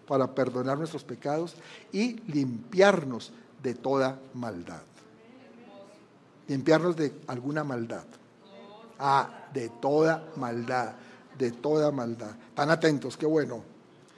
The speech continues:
Y es que cuando tú eres confrontado con el amor de Dios, porque el amor de Dios nos confronta, entonces eres capaz de perdonar a los que te hicieron daño. Porque incluso,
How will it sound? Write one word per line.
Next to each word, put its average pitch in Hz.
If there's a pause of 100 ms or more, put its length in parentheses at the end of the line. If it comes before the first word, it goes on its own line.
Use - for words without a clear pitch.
(1200)
Y 165
es 156
que 226
cuando 156
tú 175
eres 202
confrontado 147
con 139
el 123
amor 127
de 147
Dios, 127
porque -
el 127
amor 131
de 220
Dios 180
nos 151
confronta, 143 (1040)
entonces 139
eres 175
capaz 139
de 170
perdonar 127
a 151
los 135
que 131
te 120
hicieron 131
daño. 208 (1700)
Porque 143
incluso, 160